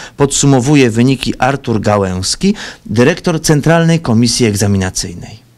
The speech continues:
Najwyższy wynik wśród słupskich podstawówek uzyskała Szkoła Społeczna S T O, aż trzydzieści dwa i czterdzieści jeden setnych punkta.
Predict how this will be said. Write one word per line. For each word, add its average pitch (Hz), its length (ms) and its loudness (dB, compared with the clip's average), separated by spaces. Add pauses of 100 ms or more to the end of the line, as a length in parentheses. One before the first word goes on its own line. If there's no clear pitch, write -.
(760)
Najwyższy 113 560 0
wynik 123 280 0
wśród 113 240 -6
słupskich - 460 -6
podstawówek 120 680 -2 (220)
uzyskała 147 600 0 (100)
Szkoła 185 360 0
Społeczna 160 640 0
S 165 260 0
T - 180 -2
O, 87 200 -4 (360)
aż - 280 -2 (240)
trzydzieści 123 640 -2
dwa 123 220 0
i 127 180 -6
czterdzieści 117 680 -2
jeden 107 260 2
setnych 95 440 -8
punkta. - 400 -14